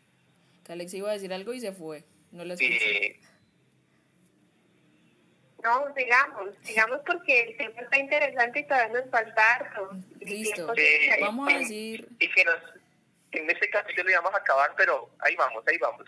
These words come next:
Speaker 1: Vamos a decir cuarto, quinto punto y vamos a pasar a los otros dos temas de los que vamos a hablar.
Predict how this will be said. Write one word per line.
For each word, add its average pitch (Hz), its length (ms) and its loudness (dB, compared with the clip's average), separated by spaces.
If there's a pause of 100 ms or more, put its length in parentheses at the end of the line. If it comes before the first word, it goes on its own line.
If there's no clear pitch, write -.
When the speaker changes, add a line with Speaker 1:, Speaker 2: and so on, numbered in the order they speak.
(100)
Speaker 1:
Vamos 208 200 -8
a 254 40 -6
decir 220 340 -10
cuarto, 220 380 -8
quinto 240 320 -12
punto 269 400 -12
y - 80 -12
vamos 196 260 -8
a 233 80 -8
pasar 190 300 -8
a - 20 -10
los 214 160 -10
otros 185 240 -12
dos 190 160 -12
temas 208 240 -14
de 208 100 -14
los 208 140 -14
que 165 160 -14
vamos 165 220 -14
a - 20 -12
hablar. 151 280 -14